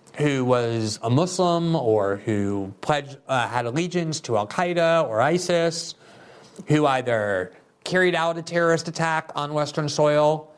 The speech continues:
or who got caught attempting to carry out an attack on Western soil, they all said the same thing, which is that prior to nine eleven, they didn't particularly have a lot of hostility toward the United States,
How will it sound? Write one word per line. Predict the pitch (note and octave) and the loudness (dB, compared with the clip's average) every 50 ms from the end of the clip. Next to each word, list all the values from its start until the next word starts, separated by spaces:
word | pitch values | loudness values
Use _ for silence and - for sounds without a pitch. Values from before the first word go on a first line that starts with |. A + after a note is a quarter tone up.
| _ _ _ _ | _ _ _ _
or | - D3 C#3+ D#3 D3 C#3 | 4 6 6 6 6 4
who | C3 C3+ C#3 C3 B2+ A#2+ A#2+ A#2+ A#2+ - - - - | 2 2 2 4 4 4 4 2 0 -4 -12 -12 -4
got | - C3+ C3 C#3 | -2 -2 -2 -2
caught | - - - D3 C#3+ C#3+ C#3 - - | -4 -2 0 2 2 2 0 -2 -8
attempting | B2 A#2+ - - - D#3 D#3 - F3 E3+ | -10 -8 -6 -6 -6 -6 -4 -4 -6 -6
to | D#3+ - | -6 -6
carry | - E3 E3 E3 D#3+ | -6 -4 -2 0 2
out | D3+ D3+ D#3 D#3 D3+ D#3 - - | 2 2 0 -2 -4 -10 -8 -6
an | D3+ | -6
attack | D3+ D#3 D#3 D3 D#3 D3+ - | -6 -4 -2 -4 -4 -2 -4
on | D3+ D3 D3 | -6 0 0
Western | C#3+ C#3 C#3 D#3+ D#3 | 0 0 0 -2 -4
soil, | C#3+ - D#3+ D#3+ E3+ F3 E3+ F3 - - - _ | 0 2 4 4 4 2 2 -2 -8 -16 -2 _
they | D#3+ E3 | 2 4
all | F#3 A3+ A3+ | 4 4 4
said | A3+ B3+ A#3+ G#3+ | 2 0 0 0
the | A3 F3+ | 0 -2
same | - F#3+ F#3 F3+ | 0 0 0 0
thing, | F3+ - F#3 E3+ B2 G2+ - - _ _ _ _ _ _ _ _ _ _ _ _ _ _ _ | 0 0 -2 -2 -2 -6 -12 -20 _ _ _ _ _ _ _ _ _ _ _ _ _ _ _
which | - D3 D3+ D3+ D#3+ | 2 2 2 2 0
is | E3 D3 B2+ | -2 -2 0
that | - D3 C#3 C3 C3 B2+ B2 A#2+ B2+ - - - _ _ _ _ _ | -2 0 0 0 0 0 0 -2 -4 -6 -10 -20 _ _ _ _ _
prior | - - E3 F3 G3 | -2 0 0 0 0
to | G#3+ | -2
nine | G#3 G3+ G#3 | -2 -2 0
eleven, | G3+ E3 C3+ C3+ D3 E3+ E3 | 0 0 0 0 -2 -2 -4
they | C#3 B2+ | -4 -4
didn't | B2+ D3 C#3+ D3 | -4 -4 -4 -4
particularly | C#3 D#3+ C#3+ - C#3+ - D#3+ D#3 D3 C#3+ | -4 -4 -4 -4 -4 -2 0 0 0 0
have | B2 B2+ C3 B2+ B2+ | 0 -2 -2 -2 -2
a | C3+ | -2
lot | B2 B2 B2 | -2 0 0
of | C3 B2+ | 0 0
hostility | B2+ B2+ B2 - - C3 A#2 B2 B2 B2 B2 | 0 0 -2 -2 -4 0 0 0 0 0 -2
toward | B2 - - B2+ B2 A#2+ | -2 -2 2 2 2 4
the | A#2+ B2 | 2 0
United | A#2+ A#2+ B2+ B2+ A#2+ | -2 -2 -2 -4 -6
States, | B2 - - G#2 G2+ A#2+ E3+ C3+ - - - - | -4 -4 -4 -2 -2 -4 -6 -6 -8 -10 -12 -12